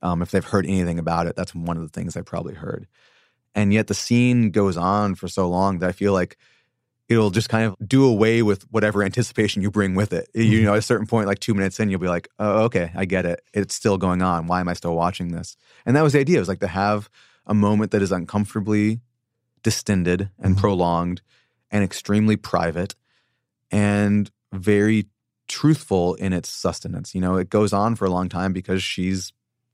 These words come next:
Speaker 1: she's still doing it. Like, whatever is going on inside of her as a human being at that point is compelling her to just keep,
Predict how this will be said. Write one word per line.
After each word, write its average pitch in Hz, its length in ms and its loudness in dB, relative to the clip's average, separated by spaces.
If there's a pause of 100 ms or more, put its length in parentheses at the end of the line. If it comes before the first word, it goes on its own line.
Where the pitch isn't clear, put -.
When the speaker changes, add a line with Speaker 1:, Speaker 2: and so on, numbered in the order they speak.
(260)
Speaker 1:
she's - 260 -2
still 110 200 2
doing 107 320 2
it. - 100 -8
Like, 90 220 -4
whatever 110 500 2 (440)
is 107 140 0
going 107 260 2
on 98 240 2
inside 95 360 0
of 90 100 -4
her 98 180 0
as 90 120 -2
a 92 40 -4
human 95 300 -2
being 95 220 0
at 85 60 -4
that 90 200 -2
point 98 160 0
is 92 100 -4
compelling 92 380 -4
her 90 60 -2
to 87 80 -2
just 90 200 -6
keep, - 260 -4